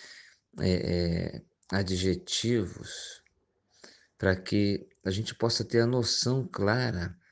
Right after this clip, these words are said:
da força em que o comportamento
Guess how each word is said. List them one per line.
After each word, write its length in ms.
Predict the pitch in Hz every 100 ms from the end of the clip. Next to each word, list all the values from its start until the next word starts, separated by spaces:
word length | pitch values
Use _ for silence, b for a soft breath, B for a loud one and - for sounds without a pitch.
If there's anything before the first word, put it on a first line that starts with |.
| b b -
da 240 | 92 104
força 680 | 98 - - 123 156 - 131
em 260 | 110 113 110
que 380 | - 117 117 -
o 100 | 117
comportamento 1400 | - 131 117 123 117 - 101 95 98 127 135 - -